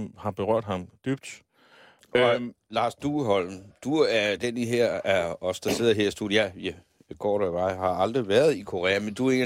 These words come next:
Speaker 2: af dem, der sidst har været der, endda, øh, som turist og som overbevist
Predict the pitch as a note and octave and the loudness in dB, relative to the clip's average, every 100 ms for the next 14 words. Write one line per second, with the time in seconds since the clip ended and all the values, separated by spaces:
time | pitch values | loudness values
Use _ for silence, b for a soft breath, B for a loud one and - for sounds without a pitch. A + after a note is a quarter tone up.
0 | A#2+ B2+ B2+ G#2+ - - F3 G#3 - G#2 | 0 0 0 0 0 -4 -2 -4 -2 -2
1 | F2 D#2+ G2 G2+ F#2 - A2+ G#2 A#2+ C3 | 0 0 2 2 0 -4 -4 2 2 0
2 | b b b b b G#2 G2 F2+ F2 E2+ | b b b b b 0 2 4 2 0
3 | - G#2 F#2 - F#2+ A#2 C3 - - F#2+ | 0 -2 -2 -4 -2 -2 -4 -10 -6 -6
4 | - G2+ F#2 - G2+ A#2+ A2 E2+ D2 | 0 -2 -2 0 0 0 -4 -8 -12